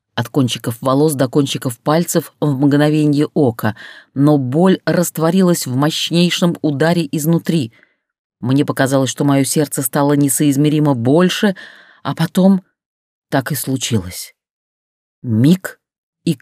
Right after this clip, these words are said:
крылья за спиной подхватили воздух, я больше не падала. Я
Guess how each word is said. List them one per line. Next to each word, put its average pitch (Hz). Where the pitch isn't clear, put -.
крылья 165
за 123
спиной 156
подхватили 135
воздух, 170
я 139
больше 151
не 170
падала. 113
Я 156